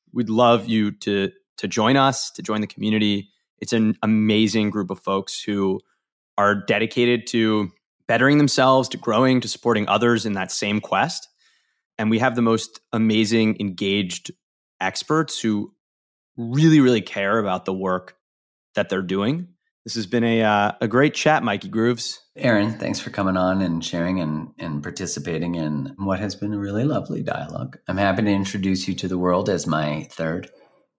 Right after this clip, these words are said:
Speaker 2: uh, as my extra.
Speaker 1: <laughs>
Speaker 2: And, um, also, for you listening, you can go to the link in the show notes to go download the app, or you can go to Mark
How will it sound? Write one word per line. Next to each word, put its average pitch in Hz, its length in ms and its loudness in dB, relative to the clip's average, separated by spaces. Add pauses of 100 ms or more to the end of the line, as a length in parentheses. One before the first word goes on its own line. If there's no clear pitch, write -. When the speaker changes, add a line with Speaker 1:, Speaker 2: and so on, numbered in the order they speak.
Speaker 2:
uh, - 300 -10
as - 180 -8
my - 120 -4
extra. - 420 -4
Speaker 1:
<laughs> - 60 -4 (440)
Speaker 2:
And, 101 480 2 (440)
um, 127 420 4 (500)
also, 120 720 4 (360)
for 101 680 2
you 110 200 4
listening, 101 640 0
you 107 140 -2
can 104 100 0
go 98 200 2
to 101 380 0
the 92 140 0
link 92 220 0
in 92 60 -2
the 87 80 -2
show 110 220 0
notes 135 460 0
to - 120 -14
go 95 380 0
download 92 380 0
the 87 80 -4
app, 98 420 -4
or 92 120 0
you 90 100 2
can 92 140 -2
go 87 180 0
to 90 600 -6
Mark 92 580 -4